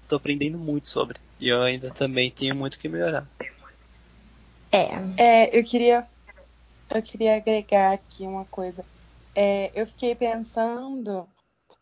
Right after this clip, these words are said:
Speaker 3: no que a Cris falou e, gente, eu não consigo me lembrar, de nomes realmente não me lembro porque eu sou péssima, mas não consigo pensar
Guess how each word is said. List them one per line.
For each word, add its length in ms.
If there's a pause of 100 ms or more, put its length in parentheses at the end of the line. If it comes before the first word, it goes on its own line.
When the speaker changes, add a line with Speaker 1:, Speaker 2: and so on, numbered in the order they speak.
(160)
Speaker 3:
no 140
que 100
a 80
Cris 300
falou 560 (420)
e, 300 (200)
gente, 640
eu 120
não 160
consigo 600
me 140
lembrar, 240
de 140
nomes 300
realmente 320
não 80
me 60
lembro 160
porque 120
eu 60
sou 100
péssima, 320 (300)
mas 100
não 120
consigo 360
pensar 680